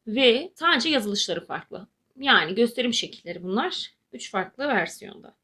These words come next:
Gelelim genişletme ve sadeleştirme işleminin oranı etkilememesine.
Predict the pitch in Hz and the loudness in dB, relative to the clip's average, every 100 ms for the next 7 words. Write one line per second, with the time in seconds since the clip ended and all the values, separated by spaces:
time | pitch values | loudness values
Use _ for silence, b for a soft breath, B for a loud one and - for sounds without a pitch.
0 | - 220 359 359 240 247 - _ _ _ | -10 0 4 4 4 0 -4 _ _ _
1 | - 175 254 294 - 330 330 320 320 403 | -18 -4 -2 0 -2 -4 -6 -2 -2 -2
2 | _ _ _ _ 240 294 - 254 240 233 | _ _ _ _ -4 -4 -2 0 2 4
3 | 247 - - 262 349 - - 196 170 175 | 2 0 -4 -6 -4 -2 -2 -2 -4 -6
4 | 240 _ 196 226 226 294 - 214 - 202 | -8 _ -2 0 0 -2 -6 -8 -6 0
5 | 202 214 185 165 - - | 4 4 2 0 -12 -16